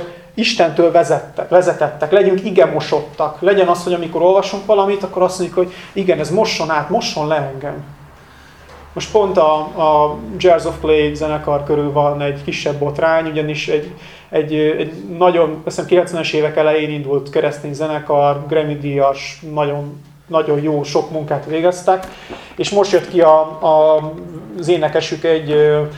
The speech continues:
ö, homoszexuális házasságot támogató, ö, megjegyzéssel, ö, és az volt a baj alapvetően, hogy na, amikor mondták neki, hogy hát figyelj, ö, mert mondta, hogy hát, hogy ő nem látja, hogy milyen indok lenne, hogy miért ne lehetne, és írták neki, hogy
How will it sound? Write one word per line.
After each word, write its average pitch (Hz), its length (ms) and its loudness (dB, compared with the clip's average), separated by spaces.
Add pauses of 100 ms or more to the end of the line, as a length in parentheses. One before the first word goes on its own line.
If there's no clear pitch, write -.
(180)
ö, 160 120 4
homoszexuális 160 680 2
házasságot 156 580 0
támogató, 143 720 0 (200)
ö, 147 360 2 (280)
megjegyzéssel, 151 1120 2 (280)
ö, - 60 4 (340)
és 151 160 -4
az 156 220 2
volt 160 180 2
a 151 80 0
baj 160 320 6
alapvetően, 165 760 2
hogy 165 120 0
na, 165 120 4
amikor 160 540 0
mondták 156 380 0
neki, 156 240 -6
hogy 151 160 -2
hát 175 140 -2
figyelj, 151 340 0 (360)
ö, 165 80 -4 (320)
mert 170 180 0
mondta, 180 200 2
hogy 160 120 2
hát, 160 120 -8
hogy 165 100 -6
ő 175 80 0
nem 190 180 2
látja, 156 300 -2
hogy 151 120 2
milyen 147 440 -2
indok 151 360 0
lenne, 147 280 -2
hogy 147 240 -4
miért 139 260 -4
ne 151 120 -2
lehetne, 180 320 2
és 156 140 -4
írták 151 280 0
neki, 160 220 -6
hogy 156 200 2